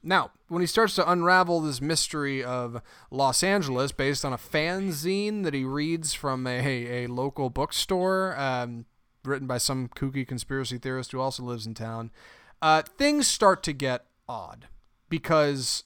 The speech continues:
suddenly you start to realize our, our main man Sam here may not be the most reliable of narrators. In fact, I would argue Sam is experiencing visions throughout a good chunk of the film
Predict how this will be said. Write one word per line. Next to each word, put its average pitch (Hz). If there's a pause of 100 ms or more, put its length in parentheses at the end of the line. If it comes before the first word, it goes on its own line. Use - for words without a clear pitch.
suddenly 277
you 214
start 156
to 143
realize 123
our, 139
our 151
main 156
man 147
Sam 143
here 196 (400)
may 240
not 415
be 277
the 262
most 202
reliable 156
of 123
narrators. 107
In 202
fact, 254
I 254
would 254
argue 135
Sam 190
is 135
experiencing 147
visions 170 (260)
throughout 143
a 151
good 143
chunk 185
of 214
the 214
film 208